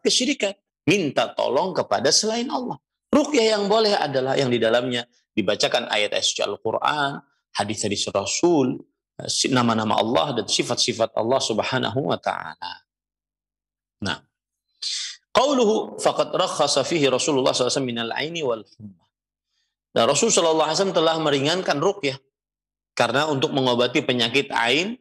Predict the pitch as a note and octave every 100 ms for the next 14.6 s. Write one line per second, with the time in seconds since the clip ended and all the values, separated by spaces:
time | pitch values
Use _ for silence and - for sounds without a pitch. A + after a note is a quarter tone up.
0 | _ B2+ A#2 A2+ A2+ A#2+ D3 B2+ B2+ A#2+
1 | C3+ C3+ - - A2+ B2 A#2 - - -
2 | A#2+ B2+ - _ _ _ A2+ A2+ A2 G2+
3 | A#2 A#2+ A#2 - - A2+ G#2+ A2 - -
4 | _ _ _ _ _ - D#3+ G#3+ A#3 F#3+
5 | D#3+ E3 C#3 D#3+ C#3 B2 C#3 C3+ B2 A2
6 | C3+ D#3+ F#3+ F3 - B2 A2+ C3+ D3+ D3+
7 | D#3 C3 B2 A#2 - F3 - B2+ B2+ A#2+
8 | G#2+ G#2 A2+ G#2+ - C3+ C3 A#2+ G2+ G2+
9 | C3 F#3+ - _ _ _ - A#2+ B2 B2+
10 | B2 A#2+ - B2+ D#3 D3 D3 - - _
11 | _ _ _ _ _ B2+ A#2+ A#2+ A#2+ A#2
12 | A2+ A#2 B2+ C3 A#2 G#2+ A#2 C3 E3+ -
13 | - - _ _ _ - - C3 B2 G2+
14 | C3 B2+ A#2+ A#2 A#2+